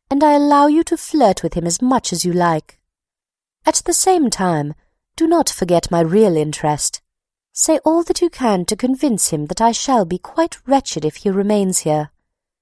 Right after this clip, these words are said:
You know my reasons, propriety and so forth. I would urge them more myself, but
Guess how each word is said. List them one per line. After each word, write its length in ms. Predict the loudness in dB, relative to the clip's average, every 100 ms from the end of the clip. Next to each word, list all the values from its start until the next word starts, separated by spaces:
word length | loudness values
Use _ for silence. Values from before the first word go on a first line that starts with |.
| _ _ 0
You 100 | 4
know 220 | 4 4
my 140 | 4
reasons, 720 | 2 2 0 -2 -6 -6 -8 -10 _ _ _ _
propriety 800 | -6 -6 0 2 4 2 -2 -4
and 200 | -4 -2
so 280 | 0 2 2
forth. 440 | 0 -2 -2 _ _ _ _ _ _ _ _ -2
I 80 | 0
would 160 | 0 2
urge 320 | 4 4 0
them 200 | -2 0
more 200 | 2 2
myself, 720 | 2 0 0 0 0 -4 -12 _ _ _ _
but 180 | -2 0